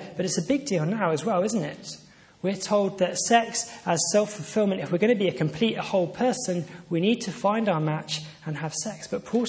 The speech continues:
says no. Paul says sex is completely optional. You can go your whole life without it.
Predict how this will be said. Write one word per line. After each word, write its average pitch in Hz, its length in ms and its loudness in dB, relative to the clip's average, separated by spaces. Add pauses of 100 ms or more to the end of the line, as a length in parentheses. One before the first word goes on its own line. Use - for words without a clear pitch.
says 160 180 0
no. 175 320 -4 (1040)
Paul 214 240 0
says - 480 -2 (200)
sex - 460 -4
is 165 160 -6
completely 202 440 -4
optional. 147 360 -6
You 147 60 -2
can 147 80 -4
go 156 100 0
your 147 160 -2
whole 180 280 -2
life 143 360 -6 (380)
without 135 480 -8
it. 196 80 -12